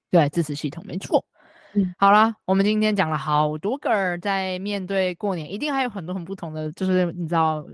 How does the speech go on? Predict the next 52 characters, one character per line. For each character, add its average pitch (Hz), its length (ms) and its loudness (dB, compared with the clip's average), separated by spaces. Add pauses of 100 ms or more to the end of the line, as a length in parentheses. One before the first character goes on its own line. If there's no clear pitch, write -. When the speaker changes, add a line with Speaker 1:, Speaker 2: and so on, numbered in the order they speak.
Speaker 1:
大， 180 160 2
大， 180 160 2
大， 175 160 0
大 165 200 0
魔 151 180 -8
王 143 180 -6
们 143 200 -12
这 165 60 -6
样。 175 100 -6 (320)
不 190 120 -2
过 214 80 6
我 226 60 6
们 180 120 0
今 175 160 -4
天 180 180 0
讲 147 180 -6
了 151 120 -6
几 - 280 -20
个， 160 120 -4
Speaker 2:
对。 147 120 -8 (120)
Speaker 1:
<laughs> 143 120 -20
我 175 60 0
觉 160 100 -6
得 175 80 0
也 160 100 -4
是 208 140 -4
大 180 200 2
魔 170 140 -2
王， 156 200 -6
包 175 180 2
含 156 220 -4 (100)
就 175 100 -6
是 170 240 -2 (240)
很 165 160 -6
多 180 140 -2
的 175 160 -2
人 151 180 -6
要 175 140 -2
来， 151 280 -4 (140)
访 156 220 -6
客 202 200 -2
来 90 240 -4
啊， - 340 -4
这 175 100 -6
个 170 100 0
是 165 100 -2
最 170 140 0
主 - 120 -12
要 151 140 -2
的 156 100 -6
关 160 300 -2
键。 - 220 0